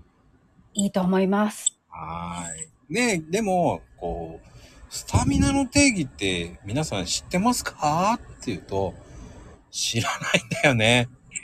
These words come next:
Speaker 1: し-、知らないわ。詳しく言えない。
Speaker 2: ね、言えないよね。
Speaker 1: 言えない。
Speaker 2: まあ、簡単に言うと、こう、簡単に言うとね。
Speaker 1: うん。
Speaker 2: まあ、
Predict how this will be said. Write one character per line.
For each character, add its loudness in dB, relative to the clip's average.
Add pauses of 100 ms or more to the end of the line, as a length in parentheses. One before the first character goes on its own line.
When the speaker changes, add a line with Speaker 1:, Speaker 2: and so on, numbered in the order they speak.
Speaker 1:
し-、 -6
知 -2
ら 4
な 4
い 2
わ。 2
詳 2
し 0
く -2
言 2
え 2
な 2
い。 4
Speaker 2:
ね、 2 (680)
言 0
え -4
な -2
い -4
よ -6
ね。 -6 (800)
Speaker 1:
言 4
え 6
な 4
い。 8 (420)
Speaker 2:
ま -2
あ、 -4
簡 -4
単 2
に -2
言 -4
う -14
と、 -4
こ -8
う、 -20
簡 -4
単 2
に 2
言 0
う -14
と -6
ね。 -2 (760)
Speaker 1:
う 4
ん。 2
Speaker 2:
ま 2
あ、 -20